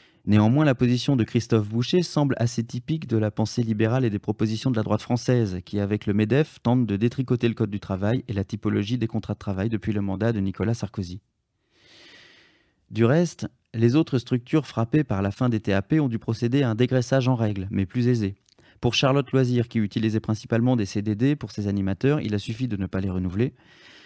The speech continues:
Pour l'asso Giraudot-Bastier, on a assisté à une explosion des ruptures conventionnelles de C D I, ce qui, a priori, ne peut faire office de plan de licenciement.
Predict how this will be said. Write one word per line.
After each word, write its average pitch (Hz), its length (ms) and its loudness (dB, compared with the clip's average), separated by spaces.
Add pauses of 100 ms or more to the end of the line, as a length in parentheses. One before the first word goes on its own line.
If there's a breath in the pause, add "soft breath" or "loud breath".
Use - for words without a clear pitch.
(240 loud breath)
Pour 117 120 2
l'asso 131 420 4
Giraudot-Bastier, 123 840 0
on 98 180 -4
a 95 80 0
assisté 110 420 -2
à 107 40 2
une 104 160 0
explosion 120 480 0
des 110 100 -4
ruptures 110 380 -4
conventionnelles 110 500 -2
de 110 80 0
C 117 160 -2
D 117 140 0
I, 120 140 0
ce - 100 -8
qui, 92 200 -6
a 90 80 -4
priori, 110 480 -2
ne 95 120 -2
peut 87 140 -10
faire 101 200 -2
office 104 300 -4
de 104 80 -2
plan 104 160 -6
de 92 60 -6
licenciement. 98 540 -6